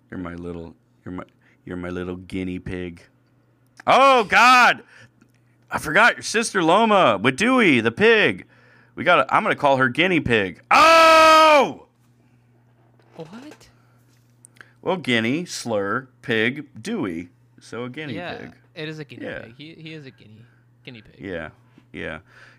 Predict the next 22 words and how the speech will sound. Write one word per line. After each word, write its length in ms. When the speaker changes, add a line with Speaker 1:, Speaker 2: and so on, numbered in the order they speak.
Speaker 1:
He's, 280
yeah, 320
he 140
looks 320
just 300
like 200
James 320
Gandolfini. 840
You 140
guys 200
should 180
have 120
named 240
him, 120
t-, 200
you 160
should 240
have 80
named 260
him 140
Tone. 640
Speaker 2:
<laughs> 60